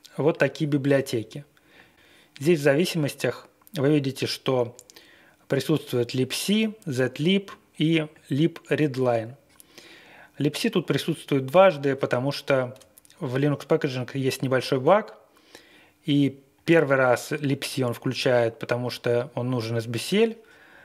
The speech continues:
а второй раз libc попадает сюда, потому что он нужен библиотеке оси кэт. Также здесь есть, а, в зависимостях zlib, который нужен для того, чтобы S B C L распаковал,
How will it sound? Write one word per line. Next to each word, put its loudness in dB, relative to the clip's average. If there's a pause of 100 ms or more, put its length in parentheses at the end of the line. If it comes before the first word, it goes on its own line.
(180)
а -4
второй 4
раз 4
libc -4
попадает 2
сюда, 2
потому -2
что -2
он -2
нужен -2 (460)
библиотеке 0
оси 0
кэт. -6 (1200)
Также 2
здесь -2
есть, -2 (640)
а, -2 (160)
в -10
зависимостях 0
zlib, 0
который -2
нужен -4
для 2
того, 2
чтобы -2
S -2
B -2
C -2
L -2
распаковал, 0